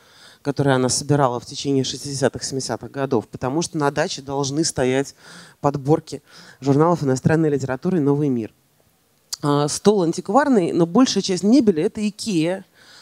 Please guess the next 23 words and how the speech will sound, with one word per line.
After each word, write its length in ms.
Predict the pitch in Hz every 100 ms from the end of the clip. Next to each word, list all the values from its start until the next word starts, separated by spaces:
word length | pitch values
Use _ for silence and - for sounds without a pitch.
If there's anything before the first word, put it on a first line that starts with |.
| - - -
что 240 | - - 247
кажется 460 | 226 247 220 -
мне 320 | 202 202 226 220
на 200 | 170 175
самом 320 | 208 208 196
деле, 220 | 196 180
ну, 80 | 190
опять 260 | 185 190 -
же, 80 |
была 200 | 160 165
вынужденная 560 | 156 196 156 131 139 143
мера, 220 | 151 135
потому 280 | - 123 127
что 160 | - 131
нам 260 | 123 117
надо 160 | 131 123
было 160 | 127 131
быстро-быстро. 720 | 135 - 170 330 - 135 - _ _ - - - -
Но, 500 | 180 185 202 196 185 -
а, 480 | 170 165 160 160 117
я 280 | 175 277 233 _
потом, 320 | 180 185 196 185
подумав, 460 | 180 180 160 123